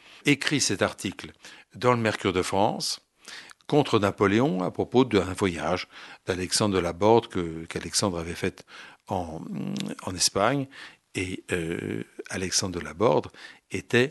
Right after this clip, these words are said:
le frère de Nathalie de Laborde, duchesse de Noailles. Et c'est pour retrouver à Cordoue, en fait, à Grenade,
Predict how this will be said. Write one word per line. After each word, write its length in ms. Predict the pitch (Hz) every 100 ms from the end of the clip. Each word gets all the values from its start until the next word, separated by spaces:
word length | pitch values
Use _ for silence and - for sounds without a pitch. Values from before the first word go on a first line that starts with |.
| -
le 60 | -
frère 760 | - - 139 139 87 - - - _ - - - _ -
de 400 | 87 104 95 90
Nathalie 720 | 90 101 - 98 98 90 - -
de 100 | 92
Laborde, 640 | 78 80 92 90 - - - _ _ _ -
duchesse 480 | 87 107 - 110 87
de 80 | 85
Noailles. 520 | 82 90 - - 87 - _ _ - - _
Et 260 | - 98 90 -
c'est 260 | - 87
pour 200 | - -
retrouver 640 | 104 - - 95 87 82 - _ _ _ - -
à 240 | 87 85 -
Cordoue, 460 | 101 92 87 92
en 100 | 76
fait, 420 | - 92 - - - -
à 80 | -
Grenade, 680 | - 82 98 - - 95